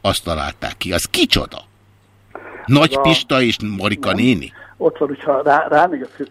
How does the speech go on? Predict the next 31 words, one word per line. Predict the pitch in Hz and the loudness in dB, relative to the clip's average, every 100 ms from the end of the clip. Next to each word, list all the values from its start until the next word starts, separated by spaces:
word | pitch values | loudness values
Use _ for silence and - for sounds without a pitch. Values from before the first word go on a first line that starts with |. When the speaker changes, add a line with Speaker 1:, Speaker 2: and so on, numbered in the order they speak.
| - | -8
Speaker 2:
Facebook | 131 135 - | -8 -8 -6
oldalamra, | 143 131 127 117 123 160 - | -4 -2 -2 0 0 -2 -2
nem | 110 | -10
akarok | 120 123 117 - | -4 -4 -2 -2
reklámot | 117 117 117 120 | 0 0 0 -4
csinálni. | - - 117 | -14 -4 4
Speaker 1:
Hajrá! | 247 95 92 - - - | 4 4 0 -2 -10 -20
Speaker 2:
Akkor | - 190 175 | -16 -4 -2
kint | - 190 180 | 0 -2 2
van | 139 131 | 2 4
rajta | 127 127 143 | 2 2 0
a | 127 | 2
levél, | 127 113 143 339 | 2 4 4 4
és | - | 2
azon | 165 170 | 0 2
ott | - - | 2 2
van | 143 | 2
a | 127 | 4
ne-, | 135 127 | 4 2
ott | - | 0
vannak | 147 135 131 | 0 0 -4
a | |
nevek. | 117 - 87 - - - _ _ | -6 -6 -8 -10 -20 -20 _ _
Tehát | 147 120 127 - - - - | 0 2 0 -8 -18 -20 -18
minden | - 185 196 170 143 117 117 - - _ _ | 0 4 4 6 4 2 -4 -14 -20 _ _
tizenöt | 180 165 127 135 131 | -2 0 2 0 -2
név | 131 135 110 | 2 2 2
van, | 107 | -6
azt | 113 | -8
hiszem, | - 117 110 | -8 -6 2
rajta, | 127 180 - 143 | 2 2 2 0